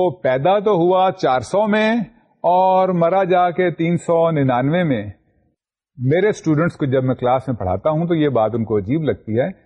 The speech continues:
لیکن یہ آپ کے لیے، آپ کی نالج کے لیے بھی گزارش کر دوں، آپ کو معلوم ہی ہوگا، لیکن دوبارہ کہنے میں کوئی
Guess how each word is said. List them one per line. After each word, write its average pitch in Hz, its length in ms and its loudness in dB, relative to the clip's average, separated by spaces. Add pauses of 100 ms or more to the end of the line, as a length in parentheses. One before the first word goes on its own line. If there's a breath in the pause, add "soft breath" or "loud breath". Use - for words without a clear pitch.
(220 soft breath)
لیکن 131 240 0
یہ 139 120 2
آپ 113 240 -2
کے 147 80 -2
لیے، 135 220 -2
آپ 117 240 -2
کی 143 160 -2 (1500)
نالج 120 300 0
کے 147 100 -4
لیے 131 160 0
بھی 120 140 -2
گزارش 107 300 -2
کر 107 180 -8
دوں، 170 160 -2
آپ 123 180 0
کو 156 100 -2 (120)
معلوم 95 320 0
ہی 202 100 2
ہوگا، 107 340 -2
لیکن 135 360 -6 (640)
دوبارہ 120 320 0
کہنے 120 320 0
میں 123 160 0
کوئی 117 180 -2